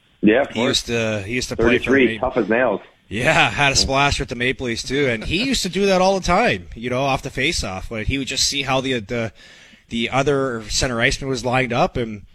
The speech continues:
Speaker 2: he'd call a set play, like, you know, when you huddle before the face-off, you're trying to all be on the same page, and he'd be telling guys, "I'm going to the net with this." So I've seen it done many, many times, and if you can execute it, it looks good.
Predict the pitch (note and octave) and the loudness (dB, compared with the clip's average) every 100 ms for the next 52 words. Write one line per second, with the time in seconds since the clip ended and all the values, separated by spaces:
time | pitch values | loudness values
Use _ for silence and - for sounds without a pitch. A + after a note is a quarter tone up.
0 | - - - C#3+ - D3+ D#3 C3+ - C#3 | -20 -14 -6 -4 2 4 4 2 0 0
1 | - C3 C#3 D#3 C#3 B2 C#3 C#3 C3 B2+ | 0 2 4 4 2 -2 -2 -2 -2 -2
2 | C#3 C3+ C3+ B2 C#3 B2+ A#2 C3 C3+ D3 | 0 0 0 -2 -2 -2 0 0 2 2
3 | C#3+ C#3 A#2 C3+ B2+ A#2+ - - _ C3 | 2 0 -6 -4 -4 -6 -10 -20 _ 2
4 | C3+ C3 C3 B2+ C3+ C3 A#2+ C3 E3 D#3+ | 2 2 0 -2 -2 -2 0 2 2 2
5 | B2+ B2 B2 C3 C#3+ C#3 A2+ A2 B2 G#2 | -2 -4 -4 -2 -2 0 -2 -2 -4 0
6 | C#3 C#3+ C3 B2+ C3+ A#2+ G#2+ G2 F2+ B2+ | 2 2 0 0 -2 -2 -6 -6 -4 -4
7 | A2 G#2 - - _ _ _ _ - - | -4 -4 -8 -14 _ _ _ _ -18 -2
8 | C3 C3 D#3+ D3 C#3 C3 B2 B2+ A#2 A2 | -2 0 0 2 2 0 0 -2 -4 -4
9 | A2+ B2 B2+ A2+ A2 - - - - - | -4 -2 -2 -2 -6 -10 -18 -20 -20 -12
10 | G#2+ A#2+ C3 C#3 D#3+ - D#3 D#3+ D#3 C#3+ | -2 0 2 2 2 0 0 0 2 2
11 | D3 C#3+ - D3+ F3 G#2 | 2 0 2 4 4 2